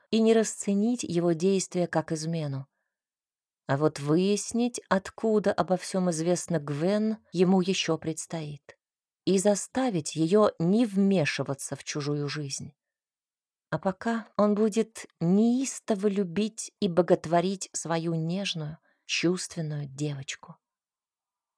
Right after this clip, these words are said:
Когда Айша проснулась, то первое, что увидела, так это любящий взгляд супруга. Казалось, что он вот уже несколько часов смотрит на неё и не шелохнётся.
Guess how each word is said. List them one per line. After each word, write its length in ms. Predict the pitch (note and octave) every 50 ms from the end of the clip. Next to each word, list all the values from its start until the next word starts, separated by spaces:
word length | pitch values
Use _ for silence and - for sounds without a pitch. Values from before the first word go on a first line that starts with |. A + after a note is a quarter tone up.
| _ _ _ _ _ _ _ _ _ _ _ -
Когда 480 | - E3+ E3+ F3 F3+ F3 G3+ G#3 G#3 -
Айша 440 | - G3 G3 G3 G3 - - - G3+
проснулась, 960 | - - G3+ G3+ F#3+ - - A3 A#3 C4 C4+ B3+ B3 A#3+ A3 - - - - -
то 220 | - G3 F#3+ - _ -
первое, 480 | - A#3+ A#3+ A#3 A3 G#3 G3 G3+ G3
что 320 | F#3 - - - F#3+ F#3+ -
увидела, 640 | - F#3+ F3+ E3+ F#3+ A3+ A#3 G3 G3 G3+ G3 G3 F#3+
так 280 | F#3 - G3 F#3 - - - -
это 340 | A3 A#3+ A#3+ - - F#3
любящий 640 | F3+ F#3+ G3 B3 C#4 B3 - F#3+ E3+ - - - E3
взгляд 480 | D#3 D#3 - - - F3 F3+ F#3 F3+ -
супруга. 640 | - - D3 - - - D3+ D3+ D3 - D3 D3+ - _ _ _ _ _ _ _ _ _ _ _ _ _ _ _ _
Казалось, 600 | - - E3+ E3+ E3+ A3 A#3+ A#3 G#3 F#3 F3 - - -
что 320 | - - - F#3 - -
он 240 | - G3 G#3+ G#3 G3
вот 240 | F3 G3 G3 G3 -
уже 160 | G3 - G3+
несколько 640 | G3 G3+ G#3+ A3 G#3 - - A3 G3+ G3 - G#3 G#3
часов 640 | - - G#3+ G3+ - - - A#3 A3+ G3 D3+ - - -
смотрит 580 | - - - F3 G3+ A3 B3 A#3+ - F#3+ E3+ -
на 80 | E3
неё 400 | D#3+ D#3 D#3 D#3 D#3 D#3 D#3+ D#3 - _ _ _ _ _ _ -
и 80 | D#3+
не 120 | D#3+ F3 F3
шелохнётся. 1080 | - - - F3+ F3+ E3 - - - F3 E3 D#3 D3 D3 - - - - - - -